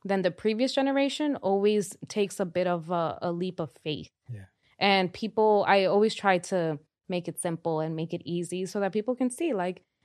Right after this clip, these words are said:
Speaker 1: it's a market. Think of it like a supermarket. You know, you're going out the same way that you go out shopping weekly for your groceries. You should be going out weekly for your investments, <laughs>
Speaker 2: Yeah.
Speaker 1: you know, and, uh, you,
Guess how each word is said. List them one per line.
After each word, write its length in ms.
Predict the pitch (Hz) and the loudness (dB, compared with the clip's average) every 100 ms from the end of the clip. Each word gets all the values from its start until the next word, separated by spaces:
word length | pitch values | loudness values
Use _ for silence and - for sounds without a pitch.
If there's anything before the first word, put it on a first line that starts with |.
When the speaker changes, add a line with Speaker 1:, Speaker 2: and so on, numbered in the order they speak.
| - | -12
Speaker 1:
it's 120 | 226 | 0
a 60 | 330 | 6
market. 440 | 277 269 269 302 | 8 6 2 -2
Think 160 | 269 269 | -2 -2
of 100 | 294 | 0
it 100 | 302 | 0
like 140 | 294 | 0
a 60 | 262 | 0
supermarket. 840 | - 262 240 165 147 - 135 - 208 | -2 -2 -2 -2 -4 -8 -10 -10 -8
You 100 | 269 | -6
know, 140 | 277 | -4
you're 200 | 277 247 | -2 0
going 320 | 202 254 269 | 4 4 6
out 340 | 269 262 - 214 | 4 2 0 -4
the 140 | 220 | -4
same 240 | - 294 320 | 0 2 4
way 80 | |
that 100 | 311 | 4
you 100 | 294 | 2
go 100 | 269 | 4
out 180 | 277 262 | 6 4
shopping 380 | - 214 262 247 | 2 0 2 0
weekly 300 | 220 214 247 | -2 -4 -6
for 120 | 240 | 0
your 140 | 240 208 | 0 0
groceries. 580 | 196 226 - 311 330 - _ _ _ | 0 -2 -2 0 0 -4 _ _ _
You 140 | 247 269 | -2 0
should 160 | 302 | 0
be 100 | 254 | 2
going 260 | 247 254 247 | 6 6 6
out 180 | 226 202 | 4 4
weekly 600 | 233 233 220 208 208 196 - | -2 0 2 2 -2 -6 -4
for 140 | 220 | -2
your 140 | 208 | 0
investments, 680 | 190 196 208 180 113 - - | -2 -4 -4 -8 -12 -12 -2
<laughs> 420 | - 370 - 508 | 6 6 10 10
Speaker 2:
Yeah. 380 | - 480 440 403 392 494 415 320 | 12 12 12 10 8 -4 -4 4
Speaker 1:
you 200 | 311 294 | 6 8
know, 360 | 269 262 294 311 - | 10 10 10 8 6
and, 400 | 240 233 240 240 - | 6 8 6 4 6
uh, 340 | 220 220 220 | 8 8 8
you, 460 | 220 233 240 240 | 6 4 6 6